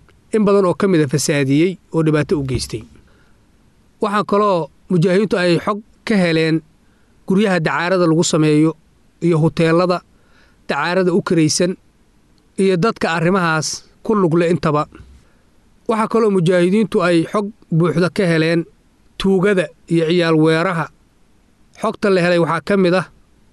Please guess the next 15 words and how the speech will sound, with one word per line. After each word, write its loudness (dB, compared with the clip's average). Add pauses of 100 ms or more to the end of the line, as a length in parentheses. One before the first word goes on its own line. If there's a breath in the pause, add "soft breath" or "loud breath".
(380)
halka -2
laga 0
abaabulo 2
waa 4
la 2
ogaaday, 2 (420)
cidda 0
abaabusho 0
waa 4
la 2
ogaaday, 2
horjoogayaashoodana 0
waa 2
la -4
ogaaday. -12